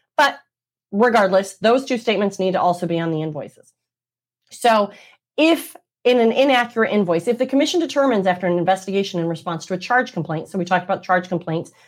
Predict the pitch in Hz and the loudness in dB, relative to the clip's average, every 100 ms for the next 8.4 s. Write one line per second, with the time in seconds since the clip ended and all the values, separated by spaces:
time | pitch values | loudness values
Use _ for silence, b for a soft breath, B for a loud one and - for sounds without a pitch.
0 | b 190 175 185 - 175 170 170 175 165 | b -2 2 0 2 0 -2 -2 -4 0
1 | 170 160 175 175 196 220 208 202 175 165 | 0 0 -4 -4 -4 0 0 -2 -2 -2
2 | 185 180 160 160 160 156 160 202 202 147 | -2 -2 -2 0 -4 -4 -2 -2 -2 -2
3 | 165 b b b b _ _ 196 277 294 | -6 b b b b _ _ 0 2 2
4 | 294 311 269 247 233 - _ _ - 208 | 2 2 4 2 0 -10 _ _ -4 -2
5 | 196 220 226 202 208 190 160 - 302 185 | 0 2 2 2 0 0 0 2 2 2
6 | 185 196 196 196 208 196 180 - 175 160 | 0 -4 -2 -2 -6 -8 -8 -6 -6 -4
7 | 156 151 b _ 349 427 392 294 214 233 | -6 -8 b _ -2 0 2 2 2 0
8 | 269 165 147 | -2 -4 -6